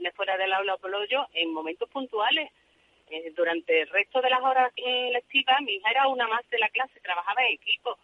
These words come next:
y hacían proyectos en equipo. Y, lo, y, y el equipo directivo y los profesorados trabajaban, no, o sea, el equipo directivo trabajaba, mm, en equipo tanto como en el alumno, como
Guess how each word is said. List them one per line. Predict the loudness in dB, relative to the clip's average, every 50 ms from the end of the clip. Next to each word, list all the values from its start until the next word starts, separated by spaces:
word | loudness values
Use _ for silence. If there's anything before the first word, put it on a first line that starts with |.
| _ _ _ _
y | -2 0 0
hacían | 0 0 -4 -6 -6
proyectos | -4 -4 -4 -2 -2 -4 _ -4 -4 -4
en | -4 -4
equipo. | -6 _ -4 -4 -4 -4 -6 -12 -12 _ _ _ _ _ _ -4
Y, | -4 0
lo, | 0 0 0 0
y, | 0 -2 -2 -2 -6 -8 -10 -10 -10 -10 -10 -12
y | -10 -4 -4 -2
el | -2 -4
equipo | -4 -6 -2 -2 0 0
directivo | 0 0 -2 _ -2 -2 0 2 2 2 4 4 2
y | 2
los | 0 0 _
profesorados | -8 -12 -12 -12 -18 _ -4 -2 0 2 2 2 2 0 -2
trabajaban, | -2 -2 0 0 0 0 0 0 2 2 0 -2 _ -18 _ _ _ _ _ _
no, | -4 -4 -4 -4
o | -2
sea, | -2 -2 0
el | 2 0
equipo | -2 -2 0 0 0
directivo | 2 2 0 0 0 -2 0
trabajaba, | 2 2 4 4 2 4 4 4 6 6 6 4 4 0 -4
mm, | -8 -4 -4 -2 -2 -2 -4 -2 0 2
en | 2
equipo | 2 2 2 0 0 2 0 -2 0
tanto | 2 0 0 0 -4 -4 -4 -4 2
como | 2 0 2 2 0
en | 0 0
el | 0
alumno, | 0 2 2 0 2 2 2 0 0 0
como | 0 0 0 0